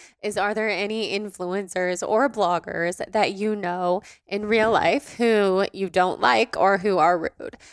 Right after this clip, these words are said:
I love that question, and that kind of came right after the question of, have I ever had any podcast guests who were rude?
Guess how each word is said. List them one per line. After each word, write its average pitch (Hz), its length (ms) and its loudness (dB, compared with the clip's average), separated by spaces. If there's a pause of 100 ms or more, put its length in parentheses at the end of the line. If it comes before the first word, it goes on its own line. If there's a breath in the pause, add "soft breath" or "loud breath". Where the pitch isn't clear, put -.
(120 loud breath)
I 254 80 2
love 233 180 4
that 214 160 2
question, 196 540 0
and 180 160 -2
that 202 160 -2
kind 208 200 -2
of 202 200 -4
came 190 480 -2
right 190 180 4
after 190 300 0
the 190 80 -2
question 202 480 -2
of, 185 140 -6
have 196 180 -2
I 185 80 2
ever 185 180 0
had 185 180 0
any 170 220 -6
podcast 254 680 0
guests 180 340 -2
who 226 100 -2
were 202 160 -2
rude? 165 340 -6